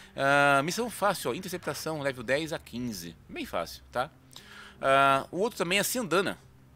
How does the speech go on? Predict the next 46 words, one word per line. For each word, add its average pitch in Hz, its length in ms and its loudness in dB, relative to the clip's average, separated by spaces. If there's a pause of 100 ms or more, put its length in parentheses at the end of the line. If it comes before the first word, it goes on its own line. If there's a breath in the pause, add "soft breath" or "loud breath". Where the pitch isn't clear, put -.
Ó, 117 80 -4
uma 117 140 -2
Ciandana 139 360 -6
aqui, 113 200 -10
ó. 82 100 -4 (760 loud breath)
É, 98 220 -6
Ciandana. 160 880 -2 (260)
Eu 151 100 -4
já 180 60 2
recebi, 175 220 -2
acho 175 120 -4
que 185 40 -4
ano 185 80 -6
passado, 165 360 0
Ciandana 101 340 -4
aqui, 90 160 -12
tá? 139 200 -6 (440 loud breath)
Missão - 280 -2
de 175 60 -2
sobrevivência, 151 540 2
dez 143 140 -2
aqui. 131 160 -8
Então 160 160 -2
é 190 60 0
bem 208 160 -2
fácil, 101 320 0
tá? 131 100 -2
Você - 100 -10
tem 151 120 -4
aí 143 60 -4
seis 170 240 -4
dias. 98 340 -6 (360 loud breath)
E 190 80 -8
o 247 40 -4
legal, 190 300 4
gente, 143 220 -6
é 156 40 -4
o - 20 -8
seguinte. 139 340 -8
Eu 139 60 -14
vou 175 120 -6
aqui, 98 320 -10
ó, 85 100 -4 (480)
na 95 100 -6
nossa 92 160 -10
mensagem. 95 520 -4